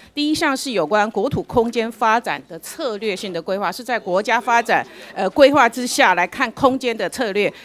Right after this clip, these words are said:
然后以及相关的必须要的，呃，G I S，就是地理资讯系统，这是第一项。第二个部分呢，是有关永续发展以及气候变迁的调试，因为在温管法的分工之下呢，我们国发会是负责有关气候变迁的调试。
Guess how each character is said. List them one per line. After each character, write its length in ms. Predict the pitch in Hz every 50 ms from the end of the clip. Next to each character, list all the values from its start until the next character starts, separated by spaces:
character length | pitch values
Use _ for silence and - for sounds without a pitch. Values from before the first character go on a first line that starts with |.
| - -
然 140 | - 226 233
后 120 | 285 294 -
以 120 | - 185
及 160 | - - 208
相 320 | 220 - - 311 294 302 311
关 300 | 302 302 294 269 262 285
的 180 | 269 247 190 180
必 180 | - 277 254 233
须 260 | - - 262 254 254
要 200 | 254 233 220 202
的， 220 | - 180 175 165
呃 200 | - 170 185 165
，G 200 | - - 226 233 220
I 260 | 214 214 214 208 196
S， 160 | 196 - -
就 120 | - 226
是 100 | 226 233
地 180 | 220 - 247 190
理 120 | 160 151
资 200 | 131 - - 196
讯 220 | 202 - 220 180 165
系 240 | - - 214 185 160
统， 200 | 175 147 110 - - - _
这 100 | - 233
是 100 | 220 220
第 220 | 190 220 208 202 202
一 40 |
项。 200 | 202 - 220 - - - - - -
第 120 | 330 359
二 120 | 359 349 277
个 100 | 277 262
部 160 | - 311 262
分 220 | - 302 277 262
呢， 120 | 240 220 233
是 180 | - - 285
有 140 | 233 190 -
关 180 | - 240 240 254
永 160 | 233 165 143 -
续 220 | - - 277 233
发 280 | - - 277 233 240 240
展 220 | - 185 165 185 165 196
以 80 | -
及 160 | 302 - 190
气 220 | 185 - - 311 277
候 160 | 311 277 240
变 260 | 240 285 285 233 214
迁 360 | - - - - 233 220 214 214 214
的 160 | - 214 185 151
调 460 | - - - - 185 170 156 170 196
试， 280 | 247 - - 285 220 - - - -
因 100 | - 277
为 80 | 302 269
在 140 | 277 277 254
温 240 | 240 254 302 320 311
管 240 | - 302 202 226
法 240 | 233 214 156 - 151
的 240 | - - 180 165 170
分 220 | - - 262 269
工 200 | 254 254 226 254
之 160 | 247 - 240 240
下 260 | - 262 226 208 196
呢， 240 | 190 185 175 175 135
我 100 | 156 170
们 80 | 185
国 140 | 185 214 202
发 140 | 226 226 233
会 120 | 247 233
是 120 | 208 - 233
负 220 | - - 247 202
责 160 | 190 190 165
有 200 | 170 160 160 143
关 220 | 135 - 185 185 175
气 160 | - - 196
候 140 | 190 190 156
变 200 | - 190 165 151
迁 220 | - 185 165 170
的 160 | 160 165 143 117
调 340 | - - - 143 127 127 139
试。 260 | - - 233 175